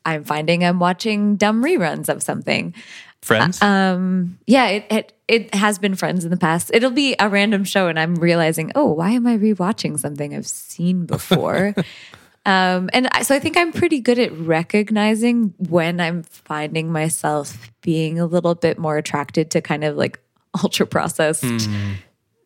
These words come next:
Speaker 1: mental, or I guess mental engaging thing, mentally
Speaker 2: Yeah.
Speaker 1: engaging things, for lack of a better word.
Speaker 2: Things that hook you.
Speaker 1: Yeah, things that hook me. And so I think I'm pretty good at recognizing when those are creeping in.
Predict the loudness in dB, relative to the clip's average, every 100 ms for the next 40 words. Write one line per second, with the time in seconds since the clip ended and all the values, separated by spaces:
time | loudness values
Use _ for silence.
0 | _ -6 -4 -2 0 2 2 2 0 -6
1 | -12 -4 0 0 0 -4 -16 _ _ -20
2 | -12 -8 -8 -6 -4 -2 0 0 -2 -4
3 | -2 0 0 0 0 0 2 2 4 4
4 | 6 4 4 4 2 4 2 2 2 2
5 | 0 -4 -12 -10 0 2 4 0 0 0
6 | 2 2 2 2 4 4 4 0 2 2
7 | 0 -8 -12 -4 2 2 2 0 -2 2
8 | 2 2 -2 -2 -2 2 4 2 2 0
9 | 0 2 2 2 -2 0 2 0 2 2
10 | 2 2 0 0 -2 0 2 2 0 0
11 | -2 0 0 0 0 -2 -4 -4 -4 -6
12 | -4 -2 -2